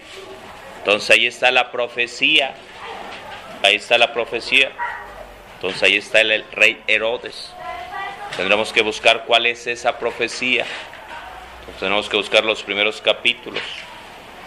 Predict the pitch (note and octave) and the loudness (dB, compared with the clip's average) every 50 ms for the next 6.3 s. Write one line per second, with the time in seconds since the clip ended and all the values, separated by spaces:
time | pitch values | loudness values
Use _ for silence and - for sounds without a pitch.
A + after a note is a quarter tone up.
0 | - - - - - - - - - - - - - - G#2 G#2+ A2+ - - - | -16 -16 -16 -14 -14 -16 -16 -16 -16 -16 -14 -10 2 6 6 6 6 4 0 -10
1 | - - G2 G2 G2 F#2+ F#2+ F#2 F2+ F2 F2 F2 - - - - - - - - | -10 -4 2 4 4 6 6 4 4 2 0 -2 -4 -8 -14 -18 -16 -12 -8 -6
2 | - - - - - F#2+ F#2+ G2+ G2+ - - A2+ G#2 G#2 G2+ G2+ - - A#2+ B2 | -6 -6 -8 -2 2 4 4 4 4 4 4 4 6 6 6 4 4 6 6 6
3 | A#2+ A#2 A#2 A2+ - - G2+ F#2+ F#2+ G2 G#2+ A2 A2+ - - - - - - - | 6 4 -2 -6 -4 -4 0 0 2 4 4 4 2 2 -4 -12 -12 -12 -10 -8
4 | - - - - - - - G2+ G#2 G2+ G#2 G#2 G#2 G2+ - - A#2+ A#2 A#2+ A#2+ | -8 -8 -8 -10 -14 2 4 6 6 6 4 2 0 -4 -6 2 2 2 2 2
5 | - - A#2 A#2+ A2 A2+ A2+ A#2 A#2+ A#2 A#2 A2+ A2 A2 A2 G#2+ A2+ A#2 A2+ - | -2 -2 -2 0 2 2 2 0 0 -4 -2 0 0 0 0 0 -4 -8 -8 -10
6 | - - A2 A2 A2+ | -2 0 0 0 0